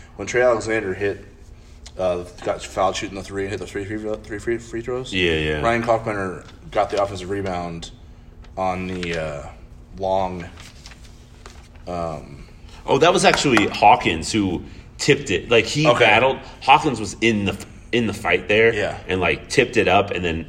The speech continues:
Speaker 1: But that,
Speaker 2: Kalkbrenner got
Speaker 1: either
Speaker 2: to
Speaker 1: way,
Speaker 2: it.
Speaker 1: that was their first offensive rebound of the game. The first one they actually grabbed. First, like, their first physical offensive board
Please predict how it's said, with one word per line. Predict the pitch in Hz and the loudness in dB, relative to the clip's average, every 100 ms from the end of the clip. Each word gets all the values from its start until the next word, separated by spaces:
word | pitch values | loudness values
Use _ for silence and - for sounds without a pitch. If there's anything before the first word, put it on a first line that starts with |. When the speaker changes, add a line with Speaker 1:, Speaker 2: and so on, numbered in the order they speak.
| - | -10
Speaker 1:
But | - - | -4 4
that, | 120 98 | 4 4
Speaker 2:
Kalkbrenner | 87 78 | 2 2
got | 80 80 | 2 4
Speaker 1:
either | 147 | 6
Speaker 2:
to | 127 | 6
Speaker 1:
way, | 117 | 6
Speaker 2:
it. | |
Speaker 1:
that | 113 117 | 6 4
was | 107 | 2
their | 104 | -2
first | - 98 | -2 -2
offensive | 98 92 90 | -2 -4 -8
rebound | 92 87 85 | -6 -6 -8
of | |
the | 82 | -8
game. | 87 80 87 | -10 -10 -10
The | |
first | - - 110 | -2 -2 0
one | 98 | -2
they | |
actually | 98 - 90 | -4 -4 -8
grabbed. | 85 80 73 - - - - - - - - - | -8 -8 -8 -12 -16 -20 -20 -20 -20 -20 -20 -18
First, | - 98 - - | -6 -4 -4 -6
like, | 85 | -6
their | 92 | -6
first | 85 95 82 | -6 -6 -8
physical | - 87 82 80 80 80 82 | -8 -10 -10 -10 -10 -10 -8
offensive | 82 - 85 | -8 -10 -14
board | 78 67 65 | -14 -14 -14